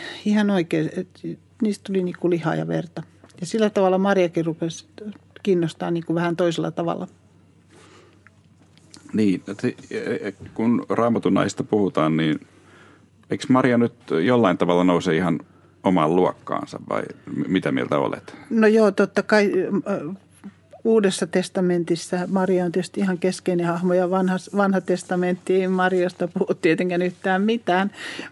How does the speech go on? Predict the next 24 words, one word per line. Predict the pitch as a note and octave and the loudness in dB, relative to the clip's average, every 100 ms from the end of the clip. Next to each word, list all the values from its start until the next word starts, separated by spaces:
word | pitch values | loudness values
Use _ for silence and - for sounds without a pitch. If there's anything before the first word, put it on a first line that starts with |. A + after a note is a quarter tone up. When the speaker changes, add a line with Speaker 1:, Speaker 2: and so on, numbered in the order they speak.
| - | 2
Speaker 1:
mutta | A3 G#3+ G#3 G3 - - - - | 2 4 4 2 -2 -18 -20 0
Maria | A3+ B3+ C4 G#3+ | 6 6 6 6
nousee | A3 B3+ B3+ - F#3+ | 6 6 4 4 2
siitä | F#3 A3 G#3 | 4 2 2
kulttuurista, | G3 B3+ B3+ - - E3+ E3 E3 F#3+ | 0 0 0 0 0 0 0 -4 -2
Lähi-idän | G#3 G#3+ F3+ F3+ | 0 2 2 0
kulttuurista | F3 G3+ F#3+ - F3+ G#3 E3 F#3+ | 0 0 0 -2 0 -2 -2 0
ja | |
vanhan | F#3+ G3+ F#3+ E3+ | 2 2 0 -2
testamentin | F3 - F3+ F3+ F3+ G3 F#3+ | -6 -6 -4 -4 -2 -4 -2
kulttuurista. | F#3+ F#3 F#3 F#3+ F3 F3 - - | -2 -2 -4 -6 -4 -4 -8 -6
Ja | F3+ | -4
se | F3+ | 0
on | F#3 | 0
se | F3+ | 2
tausta, | F3 G#3 G#3 E3+ - F3 | 2 4 4 2 0 -2
mikä | F3+ E3 - - | -2 -4 -6 0
Jeesus | G#3+ G3+ F3+ F3 | 2 2 0 -2
oli | F3+ F#3 | 0 2
myös | A3 B3+ D#3+ - | 2 2 0 2
juutalainen | F3 D#3 D#3+ E3+ G#3 A3+ | 2 4 2 2 2 2
mies, | A#3 B3+ F3 D#3 - | 2 2 0 -2 2
Lähi-idän | G3 C4 F#3+ E3 D#3 | 2 4 4 2 0
mies. | E3+ D#3 D3+ - | 0 0 -2 -8